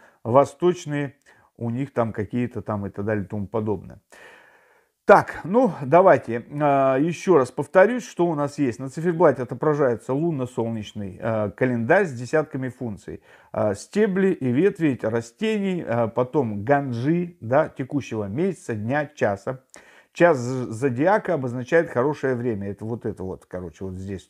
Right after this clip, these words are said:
тот аш, да? Час зодиака, хорошее время. Дальше есть гри-, григорианский цифер-, э, вернее, календарик, да, потом будни.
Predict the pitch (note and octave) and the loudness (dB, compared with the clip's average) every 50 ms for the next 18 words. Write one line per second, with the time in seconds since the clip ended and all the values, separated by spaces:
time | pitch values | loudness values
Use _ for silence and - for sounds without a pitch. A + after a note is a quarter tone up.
0 | _ - F#2+ F2+ - _ _ _ - A2 G#2 - - A2+ B2 C#3 C#3+ C3+ - _ | _ -18 -18 -18 -18 _ _ _ -6 -6 -6 -6 -4 -2 0 0 0 -2 -8 _
1 | - D3 C#3 C3 A#2 A#2 B2 B2 C3 D#3 F#3+ G#3 - - D#3 - - - _ _ | 0 2 2 2 0 -2 -6 -4 0 2 2 2 0 -4 -10 -14 -16 -20 _ _
2 | _ - B2+ C#3+ D#3 C#3+ - C#3+ C3+ C3 C3+ C3 A#2 G#2 F2+ F2 - _ - - | _ 0 0 0 0 0 0 -2 0 0 -2 -2 -4 -4 -6 -8 -12 _ -20 -20
3 | - - - _ - B2 D#3 A#3+ B3+ B3 G#3 - G#3 G#3 F#3+ F3 C#3 A#2 D3 C3+ | -20 -20 -18 _ -2 2 4 4 4 4 0 -2 -2 0 0 -2 0 2 2 2
4 | C#3+ C#3+ A2 C3+ C3 C#3 C#3+ B2+ C3+ C#3 D#3 F#3+ A#3 B3 B3 - - - G#3 - | 2 0 -2 0 0 0 2 2 2 2 4 4 2 2 0 -4 -8 -10 -12 -8
5 | - G#3+ G3+ - G3+ F#3 - D#3+ E3 D#3 D3+ D#3 D3+ D3+ D3+ D3 D3 C#3+ C#3 C#3 | -8 -6 -4 -4 -4 0 4 4 6 6 6 4 4 2 2 2 2 0 0 -2
6 | C#3+ C#3+ D3 C#3+ A#2+ - D3+ D3 D3 D3 D3 C#3+ C#3+ B2 B2 A#2 A#2+ C#3+ D3+ - | -2 -4 -4 -6 -6 -4 -4 -4 -4 -2 0 2 2 2 2 0 0 -2 -2 -2
7 | - C3 - C#3+ B2 A#2 A2 A#2 C#3+ G3 A3 G#3+ E3+ E3+ G3 F#3+ F3+ F3 - | -2 -4 -4 -4 -4 -4 -4 -4 -4 -2 -2 -2 -2 -2 -4 -4 -4 -6 -10